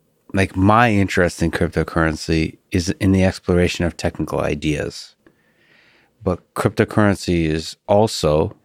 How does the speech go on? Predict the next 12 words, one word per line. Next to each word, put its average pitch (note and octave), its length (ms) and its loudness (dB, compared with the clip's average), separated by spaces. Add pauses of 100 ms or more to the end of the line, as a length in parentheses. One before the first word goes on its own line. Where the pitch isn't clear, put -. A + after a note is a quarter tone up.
like D#2+ 220 -8
in D#2+ 80 -2
the E2 60 0
case E2 280 -4
of D#2 60 -10
Dogecoin, D#2+ 760 -2 (640)
uh, E2 140 -2
like, D#2+ 360 -4 (320)
for - 220 0
lulz, F2 760 0 (500)
at - 80 -4
least E2 340 -4